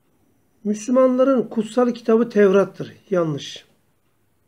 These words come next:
Müslümanların kutsal kitabı Kur'an-ı Kerim'dir. Kur'an-ı Kerim'in tek harfi dahi değişmemiştir. Doğru. Kıyamete kadar da değişmeyecektir.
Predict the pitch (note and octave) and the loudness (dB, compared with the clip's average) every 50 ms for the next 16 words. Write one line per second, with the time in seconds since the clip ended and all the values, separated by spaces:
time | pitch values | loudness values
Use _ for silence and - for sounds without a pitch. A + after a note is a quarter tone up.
0 | _ _ _ _ _ _ _ _ _ _ _ _ _ _ _ _ _ G#3 F#3 - | _ _ _ _ _ _ _ _ _ _ _ _ _ _ _ _ _ -10 -10 -8
1 | - G#3 G3 F#3+ F#3 F3+ E3 D#3+ - - D#3+ - - G3+ F#3 E3+ - - - E3 | -2 0 0 2 2 0 -2 -4 -6 -10 -12 -4 -2 -2 -2 -2 -4 -6 -6 -6
2 | D#3+ E3+ A#3+ A#3+ A#3 - - G#3+ G#3 G#3+ G3 F#3 F3+ F3+ F3 - - E3+ E3+ E3 | -2 -2 -4 -4 -6 -4 0 0 0 2 2 0 0 0 0 -2 -4 -4 -2 -2
3 | D#3 C#3+ C3+ C3 - - - - _ _ _ _ _ _ _ _ _ _ _ _ | -2 -4 -4 -8 -14 -18 -20 -20 _ _ _ _ _ _ _ _ _ _ _ _
4 | _ _ _ _ _ _ _ _ _ _ _ _ _ _ _ _ _ _ _ _ | _ _ _ _ _ _ _ _ _ _ _ _ _ _ _ _ _ _ _ _
5 | - - B3 A#3+ B3+ B3 C#4 D4 C#4 - - - B3 B3 B3 B3+ B3+ A#3 A#3+ - | -12 -8 -6 -6 -4 -2 -2 -2 -2 -2 -2 -2 0 0 2 0 0 -2 -4 -4
6 | B3+ C4 A#3+ - A3+ G#3+ G#3 G#3 A3 F#3 G#3+ G3+ A3 A#3 E3+ D#3 F#3 G3 G#3+ G3+ | -6 -6 -4 -2 -2 -2 -2 -2 0 2 2 4 4 2 2 2 2 2 4 2
7 | G#3 - G3 F3+ D#3+ C#3+ - - - D3+ B2+ - - - - _ _ _ _ _ | 2 2 2 2 2 0 -4 -8 -12 -14 -14 -14 -18 -20 -20 _ _ _ _ _
8 | _ _ _ _ _ _ _ _ _ _ _ _ D#3+ D#3 F3 E3+ E3 D#3+ F3+ G#3 | _ _ _ _ _ _ _ _ _ _ _ _ -10 -6 -4 -4 -2 -2 -2 -4
9 | A#3 - - _ _ - F#3+ F#3 F#3 F#3+ G3+ G3+ G#3 G#3 - F3+ E3 E3+ E3 E3 | -4 -6 -12 _ _ -4 -2 -2 0 0 0 -2 -2 -4 -6 -6 -6 -4 -4 -2
10 | D#3+ A3+ A3 D#3+ F#3+ F#3+ F#3+ - - - D#3+ D3+ C#3 C3+ C3+ B2+ _ _ C3+ - | -2 -4 -2 0 0 0 0 0 -4 -6 -6 -6 -6 -8 -12 -18 _ _ -20 -20
11 | _ _ | _ _